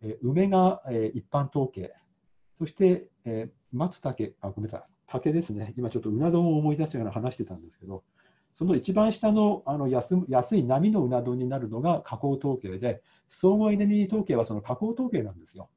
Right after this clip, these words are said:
じゃあ一番上の統計は何かっていうと、え、貿易統計ですね、財務省の。で、つまり日本は化石燃料に依存しているので、九十数パーセント。幸いに、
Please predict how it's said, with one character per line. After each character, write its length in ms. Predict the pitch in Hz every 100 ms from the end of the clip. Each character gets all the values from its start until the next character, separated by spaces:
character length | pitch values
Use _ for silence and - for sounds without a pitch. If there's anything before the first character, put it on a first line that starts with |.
| _ _ _ _
じ 80 | 123
ゃ 20 |
あ 20 |
一 140 | - 202
番 200 | 254 233
上 120 | 233
の 100 | 226
統 180 | 226 214
計 140 | 214
は 100 | 196
何 200 | 202 190
か 100 | 151
っ 100 | -
て 80 | 113
い 40 |
う 80 | 101
と、 340 | - 139 - - _ _ _ -
え、 80 | 101
貿 280 | 113 156 202
易 140 | -
統 180 | 220 220
計 120 | 110
で 100 | 90
す 120 | -
ね、 220 | 143 160 -
財 200 | 104 123
務 140 | 135 127
省 220 | 113 87
の。 140 | - _ _ _ _ _ _ _ _ -
で、 100 | -
つ 160 | -
ま 100 | 240
り 120 | 185 127
日 100 | 139
本 180 | 277
は 280 | 285 113 104
化 100 | -
石 240 | 127 185 196
燃 140 | 185 233
料 180 | 170
に 100 | 120
依 40 | 107
存 240 | 104 135
し 80 | -
て 80 | 139
い 20 |
る 100 | 147
の 100 | 120
で、 120 | 104
九 200 | - 151
十 160 | 127 104
数 160 | -
パ 160 | 110 123
ー 40 |
セ 100 | 117
ン 80 | 113
ト。 200 | 98 87 _ _ _
幸 440 | - 165 214 247
い 60 | 247
に、 280 | 247 247